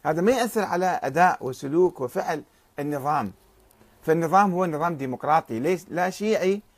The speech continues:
ولا سني. من الخطأ نقول أن الشيعة يسيطرون،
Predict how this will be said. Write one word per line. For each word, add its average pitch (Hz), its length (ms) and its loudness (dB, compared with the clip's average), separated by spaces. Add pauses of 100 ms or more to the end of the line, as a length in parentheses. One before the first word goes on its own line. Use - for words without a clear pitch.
(240)
ولا 185 300 2
سني. 110 400 -4 (160)
من 123 80 -6
الخطأ 185 380 -2
نقول 147 320 -4 (400)
أن 151 100 -6
الشيعة 190 420 2
يسيطرون، 101 580 -6